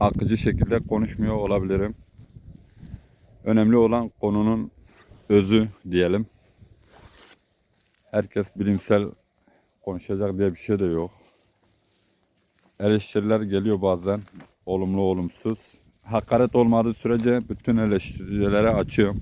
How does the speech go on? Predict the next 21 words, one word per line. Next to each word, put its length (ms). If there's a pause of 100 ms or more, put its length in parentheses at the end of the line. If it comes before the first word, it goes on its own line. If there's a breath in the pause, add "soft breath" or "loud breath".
Başım 300
gözüm 300
üstüne. 400 (540 loud breath)
Bunlar 320
bizi 240
geliştirmemize 880 (280)
vesile 420
oluyor. 460 (1600 loud breath)
Bazı 260
şeyleri 440 (100)
anlayabiliyoruz, 880
öğrenebiliyoruz. 920 (760)
Öncelikle 500
bunları 260
söylemek 460
istedim. 360 (720 loud breath)
Ben 200
kendi 340
çapımda 580 (1000)
dilim 260
döndüğünce 680